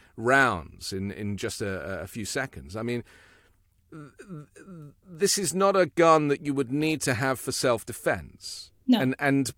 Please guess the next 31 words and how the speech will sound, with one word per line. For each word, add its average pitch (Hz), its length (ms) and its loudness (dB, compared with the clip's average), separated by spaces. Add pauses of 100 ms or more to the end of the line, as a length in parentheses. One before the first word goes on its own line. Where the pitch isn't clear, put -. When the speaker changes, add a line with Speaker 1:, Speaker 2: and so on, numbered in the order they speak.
(300)
Speaker 1:
the 170 100 8
other 190 140 6
thing 190 180 2
people 147 220 0
don't 127 240 4
realize, 131 400 6
and 127 80 -2
I 120 40 0
hate 151 160 -2
to 123 60 -6
say 131 240 2
it 110 60 2
out 110 220 -2
loud, 117 280 0
but 117 160 -2 (720)
the 131 100 -4
people 196 300 2
that 170 120 0
are 147 40 0
killed 185 340 2
by 131 140 4
these 113 220 0
weapons 120 360 0
are 117 140 2
unrecognizable. 120 1120 -2 (400)
Speaker 2:
Yes. 202 320 0
Speaker 1:
The, 131 240 0
the, - 0 -
the, 135 220 -2
these 131 340 -2
bullets - 640 0